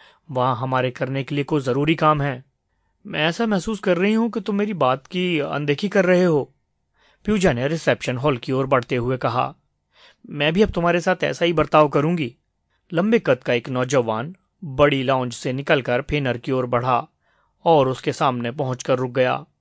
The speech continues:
"मेरा नाम ग्रोस्ट है, मैं डीए ऑफिस से आया हूं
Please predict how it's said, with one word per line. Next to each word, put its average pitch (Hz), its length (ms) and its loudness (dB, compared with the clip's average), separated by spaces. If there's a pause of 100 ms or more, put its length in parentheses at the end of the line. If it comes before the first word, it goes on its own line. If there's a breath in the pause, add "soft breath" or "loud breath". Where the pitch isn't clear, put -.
(440)
"मेरा 117 460 -2
नाम 120 260 -4
ग्रोस्ट 131 420 -2
है, 131 280 0 (420)
मैं 123 300 -6
डीए 135 200 -2
ऑफिस 131 340 2
से - 120 -2
आया 135 180 6
हूं 131 200 -2